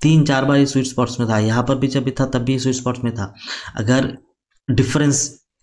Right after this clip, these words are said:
कैलकुलेट करोगे आप। लेकिन इसका मतलब अभी यहाँ पर अगर डिफरेंस कैलकुलेट करोगे तो स्वीट स्पॉट में था, लेकिन क्या आपको सेलिंग मिला? नहीं मिला ना। ऐसा हो सकता है मार्केट अभी यहाँ से थोड़ा बहुत सेलिंग मिला, यहाँ पर जो स्वीट स्पॉट में था थोड़ा बहुत सेलिंग मिला,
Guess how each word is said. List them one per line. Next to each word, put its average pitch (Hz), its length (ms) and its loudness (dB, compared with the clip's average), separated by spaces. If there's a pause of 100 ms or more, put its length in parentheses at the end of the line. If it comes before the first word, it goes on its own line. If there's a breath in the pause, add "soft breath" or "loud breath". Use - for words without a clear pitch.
(100)
कैलकुलेट 127 340 2
करोगे 107 280 0
आप। 101 140 -2 (340 loud breath)
लेकिन 123 220 2
इसका 143 180 -2
मतलब 143 220 2
अभी 139 240 2
यहाँ 120 260 2
पर 135 140 0
अगर 135 160 2
डिफरेंस 127 300 -2
कैलकुलेट 131 380 0
करोगे 123 320 0
तो 147 100 -2
स्वीट 139 180 0
स्पॉट - 260 -4
में 117 100 -4
था, 113 80 0
लेकिन 127 320 0
क्या 135 120 0
आपको 127 180 -4
सेलिंग 139 320 2
मिला? 139 200 2
नहीं 127 220 2
मिला 101 220 0
ना। 120 40 -4 (180 loud breath)
ऐसा 127 180 2
हो 147 80 4
सकता 147 240 0
है 135 60 0
मार्केट 127 300 0
अभी 135 160 2
यहाँ 120 180 2
से 120 120 -4 (100)
थोड़ा 147 160 4
बहुत 151 180 2
सेलिंग 147 240 4
मिला, 123 180 4
यहाँ 123 220 2
पर 131 80 0
जो 123 80 -4
स्वीट 131 140 0
स्पॉट 131 260 -6
में 143 80 0
था 143 60 0
थोड़ा 131 180 -4
बहुत 131 220 0
सेलिंग 127 240 2
मिला, 107 160 0